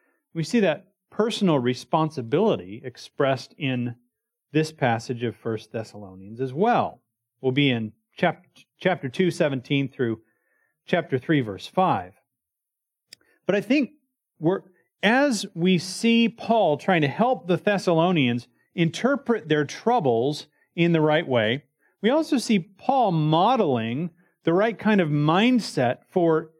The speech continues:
his concern, for his responsibility for them. You can imagine if you've, if you've led people, uh,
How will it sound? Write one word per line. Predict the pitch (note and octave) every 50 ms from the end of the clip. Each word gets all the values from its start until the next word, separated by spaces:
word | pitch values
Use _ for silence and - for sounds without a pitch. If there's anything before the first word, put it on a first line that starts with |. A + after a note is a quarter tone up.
| _ _ _ _ _ _
his | _ - A#3+ C#4 C#4+ B3+ -
concern, | - - A#3 A3+ F#3 - - G3+ F#3+ F3+ F3+ F3
for | - - D#3
his | D3+ G3 A3+ G3 G#3
responsibility | G#3+ F3 - - - D#3 D3 C#3 - - A2+ A#2+ B2 A#2+ A#2+ A#2 B2+
for | C3 - - G3
them. | F#3+ E3+ B3+ C#4+ B3+ D#3+ G2+ F2 - _ _ _ _ _ _ _ _ _ _ _ _ -
You | G#3 G3+
can | A3+ G#3+
imagine | G3+ G3 G3+ G3+ G3+ D#3+ C3+ C3+ B2+
if | B2+ C#3 - -
you've, | G#3 G#3+ G3 E3 - -
if | E3+ -
you've | G#3+ A3 E3+ D#3+
led | D3+ D#3+ F#3 A3 A#3 F#3+ E3+ -
people, | - D3 C3+ B2+ - C3+ C3+ D3 E3+ E3 - _ _ _ _ -
uh, | C3+ B2 A#2 -